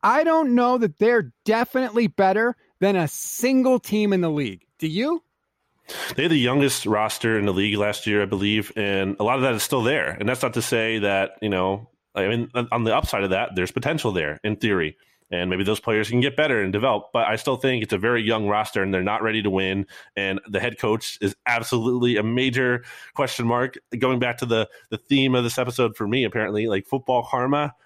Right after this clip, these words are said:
Speaker 2: I mean,
Speaker 1: <laughs>
Speaker 2: not there for Urban Meyer. So I don't know why I'm gonna bet on that. Yeah, I mean, the, the onus has to be on him to prove it. I don't think he, he come in, comes into the N F L,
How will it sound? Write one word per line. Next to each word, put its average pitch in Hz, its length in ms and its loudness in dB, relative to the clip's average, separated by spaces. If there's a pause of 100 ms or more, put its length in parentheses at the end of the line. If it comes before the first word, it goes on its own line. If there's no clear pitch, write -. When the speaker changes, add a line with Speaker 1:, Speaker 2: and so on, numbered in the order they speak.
Speaker 2:
I 127 100 -2
mean, 113 380 0 (220)
Speaker 1:
<laughs> - 200 -20
Speaker 2:
not 127 260 0
there 170 360 0 (100)
for 147 140 0
Urban 156 240 2
Meyer. 151 420 0 (140)
So 131 160 0
I 120 120 0
don't 139 140 0
know 143 200 2
why 123 120 2
I'm 123 60 -2
gonna 120 160 0
bet 127 140 0
on 120 140 -2
that. 120 320 0
Yeah, 101 300 0
I 117 80 0
mean, 117 380 -4 (420)
the, 120 380 2
the 123 80 0
onus 170 260 2
has 123 200 -2
to 117 80 -10
be 104 100 -4
on 90 100 -2
him 92 160 -4
to 82 60 -10
prove 87 260 -4
it. 71 140 -10
I 107 60 -2
don't 131 120 -2
think 131 160 -4
he, 127 140 -2
he 120 120 -14
come 123 280 0
in, 117 120 0 (220)
comes 143 220 0
into 131 100 4
the 117 80 4
N 113 80 2
F 104 140 -2
L, 104 280 0